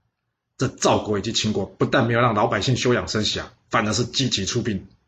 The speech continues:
赵国这边呢，就是刚刚说的出兵去攻打燕国。那秦国呢，有这蝗虫灾害、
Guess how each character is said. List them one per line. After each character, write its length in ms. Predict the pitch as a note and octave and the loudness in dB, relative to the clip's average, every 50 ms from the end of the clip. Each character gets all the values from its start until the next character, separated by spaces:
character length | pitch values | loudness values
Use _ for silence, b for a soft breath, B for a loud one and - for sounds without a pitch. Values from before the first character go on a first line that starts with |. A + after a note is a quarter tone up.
| _ _ _ _ _ _ _ - | _ _ _ _ _ _ _ 0
赵 160 | - A#2 G2 | 2 2 2
国 140 | G2 G#2+ G#2 | 2 0 0
这 100 | D3 B2 | 0 0
边 140 | A#2+ A#2 | 0 0
呢， 140 | A2+ G#2 - - - | -2 -4 -8 -4 -2
就 100 | - A2 | -2 -2
是 100 | - B2+ | 0 0
刚 160 | - A#2+ A#2 | 0 0 0
刚 140 | G#2+ A2 A2 | 0 0 0
说 140 | - A#2+ G#2+ | -2 -2 -4
的 180 | G2+ - - - | -4 -6 -8 -2
出 140 | - C3+ A#2+ | 0 2 2
兵 120 | A#2+ A2 | 2 2
去 80 | G#2+ A#2+ | 0 0
攻 140 | A2 A2 A2 | -2 -2 -2
打 140 | F2+ F2+ | -2 -2
燕 160 | G2+ G#2+ A2 G2+ | -2 -2 -2 -2
国。 160 | G2+ D#2 - - _ _ _ _ _ _ | -4 -4 -8 -12 _ _ _ _ _ _
那 140 | _ A2+ A2+ | _ -4 -4
秦 320 | - - - - B2+ C3 C3 | -2 -2 0 2 4 6 6
国 120 | B2+ A#2 | 6 6
呢， 200 | A2 G#2+ F#2+ - - - _ _ _ _ _ _ _ _ _ _ _ _ _ | 6 2 0 -4 -10 -18 _ _ _ _ _ _ _ _ _ _ _ _ _
有 140 | A#2 G#2 G2+ | -6 -4 0
这 120 | - C#3 | 0 0
蝗 280 | A#2+ B2 - A2+ A#2+ A#2+ | 0 0 0 0 0 2
虫 180 | - - A2 A2 | 0 0 -2 0
灾 160 | - A#2 A2+ | 0 2 2
害、 240 | A#2 B2 A2 - | 2 2 0 0